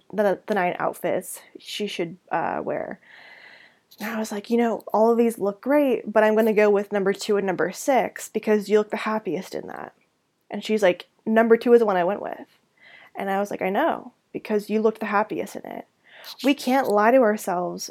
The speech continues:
when we feel a certain way when we're not showing up. Also, our consumers, our people are smart, and they understand when things feel off.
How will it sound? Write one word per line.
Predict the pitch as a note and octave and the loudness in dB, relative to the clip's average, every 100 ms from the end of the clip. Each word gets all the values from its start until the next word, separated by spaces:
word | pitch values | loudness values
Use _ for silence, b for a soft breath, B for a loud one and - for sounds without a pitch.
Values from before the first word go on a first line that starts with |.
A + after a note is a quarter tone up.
| - | -14
when | G3 G3+ F#3+ F#3 F3+ G#3+ - _ _ _ _ _ _ | -6 -2 -2 -4 -6 -10 -16 _ _ _ _ _ _
we | A3 G#3+ | -2 0
feel | - G#3 | 0 0
a | G3+ | 0
certain | F#3+ - G3 | -4 -6 -4
way | F#3 F3+ | -2 -2
when | F3+ | -2
we're | F#3+ F#3+ | -4 -4
not | - | -6
showing | - A3 | -8 -6
up. | A#3 A3+ B B B - | -4 -6 B B B -2
Also, | B3 C4+ C4+ C4 A3+ G#3 F3+ - _ _ _ _ _ _ _ - | 2 2 2 2 4 2 0 -6 _ _ _ _ _ _ _ -4
our | A3 | -2
consumers, | G#3+ A#3 A3 B3+ C4 A#3+ A3 | 0 -2 -2 0 2 2 2
our | - | 2
people | G3+ - A#3 G3+ F#3 | -2 -4 -2 0 0
are | F#3+ | -2
smart, | G3 - B3 D#3+ - - _ B B B B B B _ _ | -4 -2 -2 -2 -8 -20 _ B B B B B B _ _
and | A3+ G#3 G#3 G#3 - _ _ _ _ _ _ - | -2 2 0 0 -6 _ _ _ _ _ _ -8
they | G#3 G#3+ A3 | -2 2 2
understand | A3 G#3+ - A#3 A#3 A3 | 2 -2 -4 -2 0 0
when | G#3 | -2
things | G3+ F#3 E3 F#3 | -4 -8 -8 -10
feel | - F3 - | -12 -12 -6
off. | A#3+ A#3+ - - - - | -2 -2 -2 -10 -20 -20